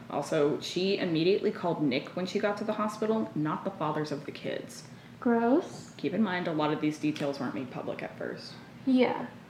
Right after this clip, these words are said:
Speaker 1: Because of her reaction, the police were already questionable about Diane, but they went ahead and launched an investigation into her story, checking out the area that she said that it happened, getting divers to go into the McKenzie River, which was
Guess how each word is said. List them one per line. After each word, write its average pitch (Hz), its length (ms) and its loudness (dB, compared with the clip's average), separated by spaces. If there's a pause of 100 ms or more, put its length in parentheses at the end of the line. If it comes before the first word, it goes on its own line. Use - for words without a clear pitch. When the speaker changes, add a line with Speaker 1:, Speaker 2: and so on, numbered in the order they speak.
(260)
Speaker 1:
Because 247 560 8
of 302 140 6
her 254 120 6
reaction, 151 540 4
the 160 60 2
police 156 300 0
were 151 100 4
already 143 180 4
questionable 156 600 0
about 170 240 2
Diane, 190 540 4
but 156 180 0
they 160 100 4
went 175 340 0
ahead 156 320 2
and 147 140 2
launched 143 260 -2
an 160 80 2
investigation 143 800 0
into 139 160 -2
her 135 280 0
story, 160 440 2
checking - 340 -2
out - 120 -4
the - 120 0
area 226 300 8
that 208 100 4
she - 140 0
said 185 220 4
that 175 80 4
it 180 80 6
happened, 165 480 2
getting 143 220 2
divers 170 420 2
to 180 60 4
go 170 140 4
into 165 160 -2
the 156 80 0
McKenzie 143 420 0
River, 160 320 2
which 147 200 -2
was 139 160 -4